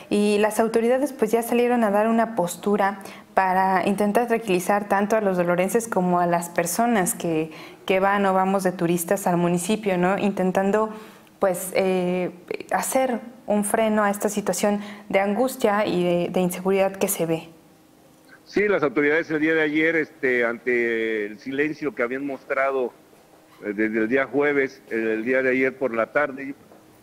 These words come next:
Speaker 2: eh, siete de la noche, con, este, convocaron una conferencia de prensa donde estuvo todo el, el ayuntamiento encabezado por el alcalde Miguel Ángel Ga-, Miguel Ángel Rayas García, así como la secretaria de ayuntamiento,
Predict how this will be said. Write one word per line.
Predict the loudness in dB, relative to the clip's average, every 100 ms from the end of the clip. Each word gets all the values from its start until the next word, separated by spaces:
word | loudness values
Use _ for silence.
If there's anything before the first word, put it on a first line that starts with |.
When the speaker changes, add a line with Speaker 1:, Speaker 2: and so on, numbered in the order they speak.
| -20 _
Speaker 2:
eh, | -8 -4
siete | -4 0
de | 0
la | 0
noche, | 0 -2 -2
con, | -2 0 0
este, | -2 -2 -4 -4 -6 -8 -12 -20 -20 -20 -10
convocaron | -4 -2 0 0 0
una | 0 0
conferencia | 0 0 0 0
de | 0
prensa | 0 -2 -2 0 -2 -2 -10 -20 -10
donde | -4 -2
estuvo | 0 0 0
todo | 0 0 2 2 2 0 -8 -10 -4
el, | -2 -2 -4 -8 -20 -4
el | 0
ayuntamiento | 0 0 0 0 0 0 -2 -2
encabezado | -4 -2 -2 0 -2 -2
por | 0 0
el | 2
alcalde | 0 0 -2 0 -2
Miguel | -2 -2 -2
Ángel | -4 -4
Ga-, | -6 -6 -10
Miguel | -4 0 0
Ángel | 0 -4 -2
Rayas | 0 0
García, | 0 -2 -2 0 -2 -6 -20 -20 -20 -20 -16
así | -6 -2
como | 0 0
la | 0
secretaria | 0 -2 0 -2 0
de | 0
ayuntamiento, | 0 0 0 0 0 -2